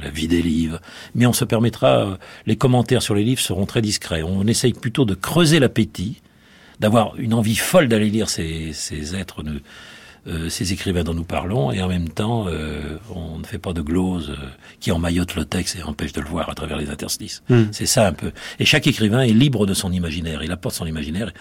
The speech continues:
Speaker 1: Je le laisse absolument totalement libre. De quel droit je m'immiscerai dans l'imaginaire de quelqu'un ?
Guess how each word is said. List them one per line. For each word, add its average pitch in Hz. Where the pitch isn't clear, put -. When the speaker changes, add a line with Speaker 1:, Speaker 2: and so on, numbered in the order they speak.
Speaker 1:
Je -
le 78
laisse 98
absolument 90
totalement 76
libre. 90
De 73
quel 76
droit 80
je -
m'immiscerai 80
dans 71
l'imaginaire 71
de 69
quelqu'un ? -